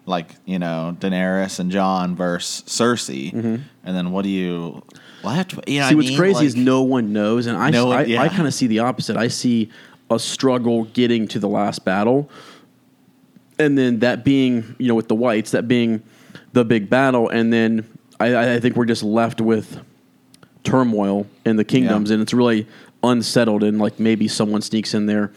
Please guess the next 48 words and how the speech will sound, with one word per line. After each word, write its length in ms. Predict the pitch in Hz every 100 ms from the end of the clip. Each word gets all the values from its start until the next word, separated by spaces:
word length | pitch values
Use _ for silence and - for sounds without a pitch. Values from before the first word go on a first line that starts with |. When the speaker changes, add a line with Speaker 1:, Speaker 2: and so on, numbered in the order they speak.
| - - -
Speaker 2:
and 100 | 117
you 120 | 113
get 100 | 107
to 80 | 110
sort 200 | 110 110
of 80 | 104
see 240 | - 110
who 180 | 101 113
sits 260 | 101 107 -
on 120 | 104
the 100 | 98
Iron 240 | 98 98
Throne 200 | 98 98
at 80 | 95
the 140 | 110 -
end. 360 | 127 120 110 104
But 140 | 95
there's 140 | 98
Speaker 1:
Do 40 | 123
you 40 | 151
Speaker 2:
really 100 | 127
Speaker 1:
think, 200 | 151 -
do 100 | 110
you 60 | 127
think 140 | 139 120
we'll 80 |
get, 80 | 113
Speaker 2:
no 60 | 95
Speaker 1:
like, 80 | 92
Speaker 2:
big 80 | 87
Speaker 1:
an 40 |
Speaker 2:
battle. 140 | 95 107
Speaker 1:
epilogue 340 | 104 110 113
type 200 | 120 110
thing 340 | - 113 110 120 - _ _ _ _ - - - - - -
at 100 | 92
the 120 | 107
end, 120 | 107
like 120 | 110
the 80 | 147
way 80 | 101
they 100 | 98
do 100 | -
in, 60 | 113
like, 120 | 98
Speaker 2:
Ooh. 40 |
Speaker 1:
Harry 200 | 101 95
Potter? 460 | 95 95 98 104